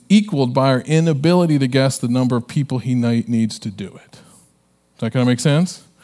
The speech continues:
There's a whole lot of stuff we just can't comprehend. So this is one of the reasons why Paul is so bold about this remnant who still believe, right? And how we could never write off the Israelites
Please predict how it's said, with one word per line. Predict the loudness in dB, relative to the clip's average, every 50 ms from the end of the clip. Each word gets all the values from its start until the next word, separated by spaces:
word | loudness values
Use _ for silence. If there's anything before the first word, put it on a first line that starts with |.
| -20 -20 -8 -2
There's | 0 2 2
a | 2 0
whole | 0 2 2 2 4 4
lot | 4 4 4
of | 4 2
stuff | 2 0 0
we | 0 0 2 2 2
just | 2 0 -2 -2 -2
can't | -2 0 2 0 0 -2
comprehend. | -4 -4 -4 -4 -4 -8 -8 -4 -4 -4 -6 -6 -12 _ -20 -20 -20 -20 -20 -14
So | -6 -4 -2
this | 0 2 0 0 0
is | -2 -2 0
one | 0 0
of | 0
the | 0 0
reasons | 0 0 0 0 0 0 0
why | -2 -2
Paul | -2 -4 -4 -2 0 0 0 0 0
is | -2 -2 -4 -4
so | -4 -2 -2 0 0 0
bold | -2 -4 -2 0 2 2 4 4 4 2 2 0 -2 -4 -10 -20 -20 -20 -14 -10
about | -2 0 2 2 2
this | 0 -2 -2 -2 -4
remnant | -6 -6 -2 0 2 2 2 2 2 2 0 0 -2 -4 -8 -4
who | -4 -4
still | -4 -4 -6 -4 -2 0 0 0 -2 -4 -8 -10 -12 -6
believe, | -4 -2 0 0 0 0 0 -4 -8 -14 -20 -20 -20 -20 -20 -20 -20 -20 _ -4
right? | 0 0 0 2
And | 0 -2
how | 0 2
we | 2 2
could | 4 2 2
never | 2 2 0 2 2 2 2 2 2 0 0 0 -4 -12 _ -2
write | 0 0 0 0
off | 0 -2 -4 -4 -8 -14 _ _ -20 -20 -16 _
the | -6 -2
Israelites | 0 0 0 0 0 -2 -4 -4 -8 -10 -16 -20 -20